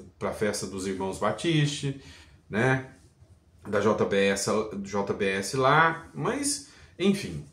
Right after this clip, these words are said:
O que que eu posso dizer? Aqui o Jerônimo pecou porque mexeu num assunto que o Caiado entende.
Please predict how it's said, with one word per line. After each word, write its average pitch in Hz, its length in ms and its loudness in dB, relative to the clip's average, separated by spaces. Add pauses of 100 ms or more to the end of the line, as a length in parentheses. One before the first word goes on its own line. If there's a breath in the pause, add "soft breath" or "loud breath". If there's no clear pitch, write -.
(380 loud breath)
O 143 100 -6
que 226 120 2
que 220 80 6
eu 202 100 8
posso 143 340 6
dizer? 87 480 -4
Aqui 180 340 -4
o 190 80 0
Jerônimo 127 640 6
pecou 151 460 4
porque - 240 -2
mexeu 165 560 2
num 175 100 -2
assunto 170 400 0
que 196 80 -4
o 196 60 -2
Caiado 135 420 2
entende. 92 560 -6